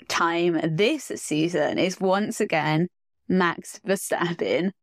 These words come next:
That was never in doubt. I don't think anyone was really expecting anything else. But yes, he did take his nineteenth win of the season, which is an incredible number to take. After the penalty was applied, Charles Leclerc took second and George Russell took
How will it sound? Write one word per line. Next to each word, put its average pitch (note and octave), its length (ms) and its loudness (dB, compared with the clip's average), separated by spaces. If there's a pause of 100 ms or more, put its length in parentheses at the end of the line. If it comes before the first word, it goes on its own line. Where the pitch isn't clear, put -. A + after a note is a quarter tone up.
(160)
That B3 200 2
was F#3 120 -4
never E3 300 0
in E3 140 4
doubt. G#3+ 220 4
I E3+ 120 2
don't F3+ 180 -2
think F3+ 260 2
anyone G3 460 2
was E3 160 -2
really D#3+ 200 0
expecting - 640 -4
anything D#3+ 440 0
else. E3 380 0
But D#3+ 160 -2
yes, F3 540 -2
he F#3 180 -4
did G3 440 0
take - 420 -4
his F3 240 0
nineteenth F3+ 760 0
win D#3 340 0
of - 240 -2
the F3+ 120 -4
season, E3+ 360 0
which E3+ 160 0
is F3+ 240 0
an F#3 100 0
incredible F#3 920 -2
number F#2+ 400 0
to - 120 -18
take. - 440 -2 (320)
After C4+ 340 0
the C4 120 2
penalty C4 520 2
was A#3 200 0
applied, G#3 840 2
Charles G#3 580 2
Leclerc C#4+ 640 2
took - 240 -4
second F#3+ 500 0
and F#3 100 0
George F3+ 280 0
Russell F3 360 0
took - 300 -6